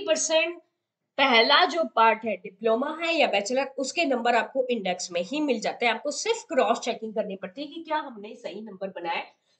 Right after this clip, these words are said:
तो नंबर बन गया है बी थ्री नाइन टू एम, लिख देते हैं हम बी थ्री नाइन टू एम, थ्री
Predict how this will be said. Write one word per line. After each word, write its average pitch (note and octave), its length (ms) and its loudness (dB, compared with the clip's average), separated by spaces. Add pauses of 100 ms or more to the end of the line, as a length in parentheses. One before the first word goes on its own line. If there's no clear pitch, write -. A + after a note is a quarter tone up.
(100)
तो G#3 80 -8
नंबर A#3 320 -4
बन B3 180 -6
गया A#3 140 -4
है D#4 160 -6
बी C4+ 280 -8
थ्री C#4+ 240 -14
नाइन A3 300 -6
टू C4+ 240 -12 (380)
एम, F3+ 240 -10 (1300)
लिख A3+ 300 -10
देते G3 300 -2
हैं F#3 200 -10
हम A3 260 -12 (460)
बी C4 600 -10
थ्री C#4 400 -8
नाइन F3+ 460 -10
टू A#3 160 -10 (540)
एम, C3+ 240 -12 (2500)
थ्री A#3 600 -12